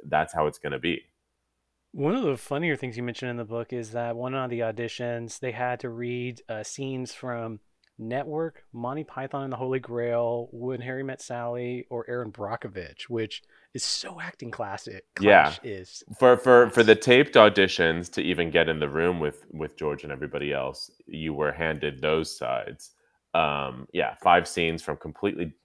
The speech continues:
Speaker 1: random, well, feeling random movies. You can maybe detect some sorts of, like, uh, simpatico
Speaker 2: Mm.
Speaker 1: themes if you really look at
Speaker 2: Okay.
Speaker 1: it.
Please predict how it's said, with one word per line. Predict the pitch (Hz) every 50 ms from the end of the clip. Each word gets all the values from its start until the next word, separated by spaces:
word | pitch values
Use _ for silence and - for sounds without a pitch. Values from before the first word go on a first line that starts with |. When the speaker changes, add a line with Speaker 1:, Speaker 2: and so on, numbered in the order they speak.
| _ - -
Speaker 1:
random, | 78 80 78 80 82 87 85 80 80 76 76 76 73 76 90
well, | 117 120 107 104 113 113 - - - - -
feeling | 214 220 220 180 135 113 101
random | 101 92 85 82 82 80 80 78
movies. | 78 78 76 73 - 73 76 85 92 - _ _ - _ _ _
You | - 117
can | - 139 117
maybe | 104 98 101 95 101
detect | 92 92 87 - - 101 90 85 - -
some | - - 87 87 90
sorts | 87 - 90 82 78 - -
of, | 82 73 - _ _ _
like, | 71 69 69 69 - _ _ _ _ _ _ -
uh, | 58 62 58 53
simpatico | - - 82 76 - - 73 71 67 67 127 76 71
Speaker 2:
Mm. | 71 -
Speaker 1:
themes | - 76 69 65 64 67 76 - - -
if | - 76 -
you | 78 76
really | 69 73 76 73 73 71
look | 73 76 76 -
at | 73 69 67 -
Speaker 2:
Okay. | 69 69
Speaker 1:
it. | -